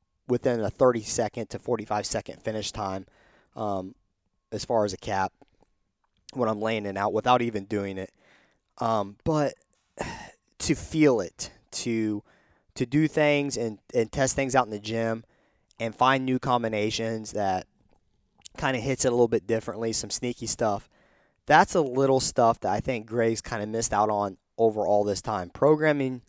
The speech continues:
it's not the same. You go to L two, they're programming, they're still teaching the basic, you know, three days on, one day off type thing. Like, getting this routine of three days on, one day off. Um, no strength in a, in the entire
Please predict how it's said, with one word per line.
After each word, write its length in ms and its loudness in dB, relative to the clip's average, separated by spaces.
it's 180 0
not 160 2
the 60 -12
same. 260 0
You 60 0
go 160 8
to 120 6
L 180 6
two, 260 2
they're 120 2
programming, 480 0
they're 100 -4
still 260 -2
teaching 420 -6
the 80 -4
basic, 680 -4
you 100 -8
know, 280 0
three 200 0
days 220 4
on, 260 2
one 160 0
day 160 2
off 340 0
type 280 -4
thing. 300 -14
Like, 380 -8
getting 220 -2
this 200 -4
routine 380 -4
of 100 -4
three 200 -4
days 220 2
on, 220 0
one 160 -6
day 160 0
off. 360 0
Um, 460 -4
no 240 8
strength 500 0
in 120 -2
a, 220 -2
in 180 -8
the 100 -4
entire 600 -2